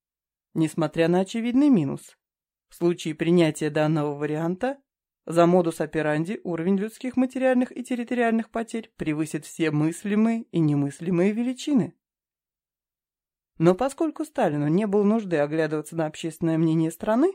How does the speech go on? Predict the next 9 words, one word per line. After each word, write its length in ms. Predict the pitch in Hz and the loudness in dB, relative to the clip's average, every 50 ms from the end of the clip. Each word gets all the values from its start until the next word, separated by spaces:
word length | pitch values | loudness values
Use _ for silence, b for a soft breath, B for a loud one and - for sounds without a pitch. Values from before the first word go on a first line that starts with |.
| - _ _ _ _ _ _ _ _ _ _ _ - | -4 _ _ _ _ _ _ _ _ _ _ _ -8
за 160 | 233 285 349 | 0 4 6
неимением 600 | 359 330 320 302 269 202 160 147 147 147 147 147 | 8 8 8 8 8 8 6 4 2 2 0 -2
такового, 560 | - 151 - 160 156 151 143 143 139 160 160 _ _ _ _ _ _ _ _ _ _ _ _ _ _ _ _ _ _ _ _ _ | -4 -4 -4 -2 -2 -2 -2 -4 -6 -8 -10 _ _ _ _ _ _ _ _ _ _ _ _ _ _ _ _ _ _ _ _ _
то 100 | - 160 | -2 -2
этим 220 | 151 143 - 165 | -2 -2 -4 -8
фактором 460 | 151 - 107 220 220 - - 143 143 147 | -6 -4 -4 -4 -4 -4 -6 -4 -2 -2
можно 280 | 147 147 147 160 156 | -2 -2 0 0 -2
было 220 | 151 147 151 147 147 | -2 -2 -4 -6 -6
пренебречь. 720 | - - 175 160 165 170 165 160 143 123 - - - | -6 -4 -2 0 0 0 -2 -4 -8 -8 -12 -16 -20